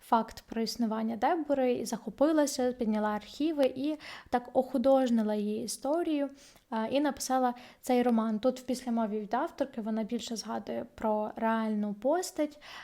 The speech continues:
Дебори, занурює в певні факти з її реального життя. Ця книга добре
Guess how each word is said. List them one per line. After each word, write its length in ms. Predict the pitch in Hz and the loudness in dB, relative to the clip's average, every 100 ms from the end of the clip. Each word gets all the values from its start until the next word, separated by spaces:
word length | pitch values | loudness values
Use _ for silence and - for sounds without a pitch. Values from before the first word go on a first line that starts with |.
| - | -8
Дебори, 920 | 233 277 285 240 254 247 247 240 240 | 0 2 2 2 0 0 0 -2 -4
занурює 680 | 247 233 233 233 226 214 214 - | -2 2 4 2 2 0 -2 -4
в 300 | 214 214 214 208 - - - | -4 -2 -2 -4 -6 -20 -2
певні 240 | 240 233 | 2 2
факти 640 | 214 240 226 - - 226 233 | 4 2 2 -4 -8 -6 -8
з 120 | 214 | -2
її 180 | 220 220 | -2 0
реального 460 | 214 220 214 214 | -2 -4 -4 -4
життя. 420 | 202 202 262 320 403 - - - | -6 -8 -4 -4 -6 -16 -18 0
Ця 140 | 330 | 0
книга 560 | 330 311 285 269 247 240 | 2 -2 2 2 2 2
добре 600 | 277 269 262 247 240 | 0 2 2 4 4